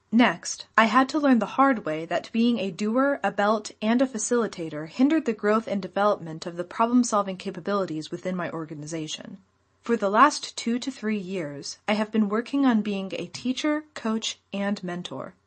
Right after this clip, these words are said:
I have learned to lead with questions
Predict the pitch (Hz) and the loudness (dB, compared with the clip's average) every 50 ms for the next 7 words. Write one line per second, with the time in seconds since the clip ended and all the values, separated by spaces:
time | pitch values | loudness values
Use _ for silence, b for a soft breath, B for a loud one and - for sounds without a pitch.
0 | _ _ _ _ _ _ _ - 220 220 233 226 196 208 185 202 208 247 277 294 | _ _ _ _ _ _ _ 2 2 4 4 4 2 2 2 4 4 4 4 2
1 | - - - - 294 220 214 214 208 196 180 175 - - - 202 196 - - - | 0 -4 -4 -4 -2 0 0 -2 -2 -4 -6 -8 -10 -6 -6 -6 -6 -4 -8 -8
2 | - - - - - - | -10 -12 -12 -12 -14 -14